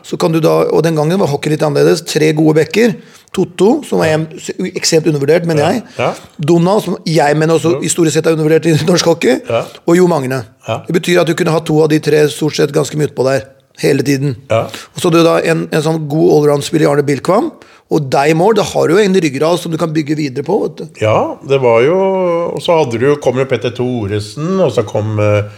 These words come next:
Speaker 2: ja, Roy var jo med opp der,
Speaker 1: Roy
Speaker 2: og det
Speaker 1: Johansen,
Speaker 2: var
Speaker 1: ja.
Speaker 2: egentlig ganske bra stamme i den, eh,
Speaker 1: Ja.
Speaker 2: den gjengen der.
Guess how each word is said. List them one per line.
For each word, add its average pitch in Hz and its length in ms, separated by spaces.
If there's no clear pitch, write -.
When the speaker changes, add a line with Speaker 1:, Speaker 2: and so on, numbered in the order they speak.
Speaker 2:
ja, 127 60
Roy 127 240
var 139 160
jo 143 80
med 139 220
opp 139 220
der, 156 320
Speaker 1:
Roy 156 40
Speaker 2:
og 151 160
det 139 100
Speaker 1:
Johansen, 139 40
Speaker 2:
var 175 140
Speaker 1:
ja. 160 160
Speaker 2:
egentlig 123 400
ganske 131 720
bra 104 280
stamme 123 400
i 113 40
den, 117 320
eh, 110 300
Speaker 1:
Ja. 76 200
Speaker 2:
den 113 160
gjengen 104 280
der. 151 160